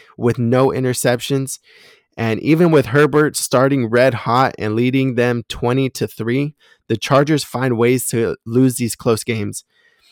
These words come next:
I already mentioned how the kicker missed the field goal at the end of the game that would have sealed the victory, but he also missed an extra point early in the game after Keenan Allen scored his seventeen-yard touchdown.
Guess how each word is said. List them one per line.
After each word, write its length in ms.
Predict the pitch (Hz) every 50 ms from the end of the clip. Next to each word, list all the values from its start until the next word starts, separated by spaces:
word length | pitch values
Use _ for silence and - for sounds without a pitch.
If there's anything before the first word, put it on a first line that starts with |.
| _ _ _ _ _ _ _ _
I 80 | 113 120
already 220 | 139 151 151 156
mentioned 380 | 143 143 147 131 - 151 135 127
how 100 | 135 117
the 80 | 113
kicker 340 | - - - 143 - 147 135
missed 220 | 139 135 131 -
the 80 | - -
field 320 | - - - 139 143 143
goal 160 | 131 139 135 127
at 100 | 120 -
the 160 | 117 98 -
end 160 | 113 131 131
of 80 | 127 113
the 80 | 120
game 380 | 107 110 120 123 123 131 135 127
that 160 | 117 104 104
would 120 | 110 117
have 120 | 117 107 -
sealed 300 | - - - 127 127 117
the 60 | 117
victory, 500 | 101 113 127 127 - 143 143 151 151 151
but 340 | 135 120 - 117 - - 104
he 180 | 110 127 131
also 380 | 113 127 147 160 - - 160 143
missed 340 | 127 123 131 135 131 - 139
an 100 | 120 - -
extra 320 | - 123 135 - - 151
point 380 | 135 - - - 131 127 120 - _ -
early 340 | - 123 139 147 156 156
in 100 | 160 160
the 80 | 147 147
game 380 | 120 120 117 120 123 123 120 - -
after 260 | - 120 123 - 127
Keenan 380 | 110 - - - 139 139 143 135
Allen 320 | - - 120 120 123 123
scored 300 | 117 - - - 120 117
his 160 | 110 117 107 -
seventeen-yard 880 | - 127 123 131 135 127 - - 143 139 135 123 117 113 113 110 107 _
touchdown. 560 | - - 113 110 - - - 98 101 -